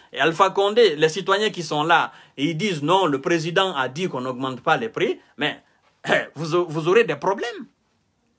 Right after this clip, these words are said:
Hein ? Ça va s'insulter. Il y aura des bagarres. OK ?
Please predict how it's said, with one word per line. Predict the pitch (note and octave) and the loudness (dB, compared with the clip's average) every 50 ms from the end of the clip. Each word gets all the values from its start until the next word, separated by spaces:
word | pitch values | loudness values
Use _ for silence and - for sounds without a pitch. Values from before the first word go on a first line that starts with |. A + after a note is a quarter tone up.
| _ _ _ _ _ _ _ _ _ | _ _ _ _ _ _ _ _ _
Hein ? | C3+ A3 D4+ A4 E4+ - _ _ _ | 0 0 0 0 -6 -16 _ _ _
Ça | - D3+ C#3 | -6 -2 0
va | D#3 D#3+ | 0 0
s'insulter. | - - D3 C#3+ D3 D#3 F#3 G#3+ A3+ - E3 C3+ C#3 D3+ F3 G#3 - _ _ _ _ _ _ _ _ _ _ - | 0 -2 -6 -6 -4 -4 -4 -6 -4 -4 -4 -2 -2 -2 -4 -6 -10 _ _ _ _ _ _ _ _ _ _ -2
Il | C3+ | 2
y | E3+ | 4
aura | F#3+ G#3+ A3+ | 4 4 4
des | A3 G#3+ G3 | 2 -2 0
bagarres. | D#3 D#3 D3 C#3 C#3+ D3+ F#3 G3+ G3+ G3 - _ _ _ _ _ _ _ _ _ _ | 0 0 0 2 2 4 4 4 2 -2 -8 _ _ _ _ _ _ _ _ _ _
OK ? | B2 C#3 C#3+ C#3+ | -4 -4 0 2